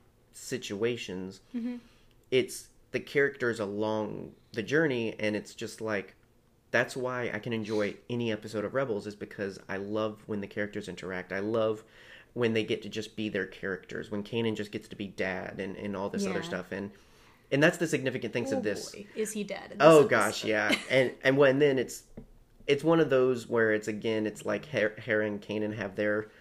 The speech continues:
Speaker 1: moments where it's just like, clearly
Speaker 2: Mm-hmm.
Speaker 1: mom and dad, uh,
Speaker 2: Yeah.
Speaker 1: symbolisms.
Speaker 2: I love the episodes where they're just a family.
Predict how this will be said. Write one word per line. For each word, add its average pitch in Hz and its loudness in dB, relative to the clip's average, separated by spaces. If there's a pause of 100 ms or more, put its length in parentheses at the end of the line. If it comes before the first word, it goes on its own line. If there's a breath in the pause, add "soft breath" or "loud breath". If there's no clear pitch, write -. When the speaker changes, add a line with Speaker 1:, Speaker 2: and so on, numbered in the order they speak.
(160 soft breath)
Speaker 1:
moments 110 0
where 107 0
it's 104 -6
just - -10
like, 107 -4 (1200 soft breath)
clearly 107 2 (340)
Speaker 2:
Mm-hmm. 220 -2
Speaker 1:
mom 113 4
and 107 -2
dad, 101 -2 (280)
uh, 104 0 (480)
Speaker 2:
Yeah. 220 -8
Speaker 1:
symbolisms. 107 -2
Speaker 2:
I 311 0 (160)
love 208 -6
the 196 -4
episodes 196 -8
where 208 -2
they're 208 0
just 202 -6
a 175 -6
family. 175 -12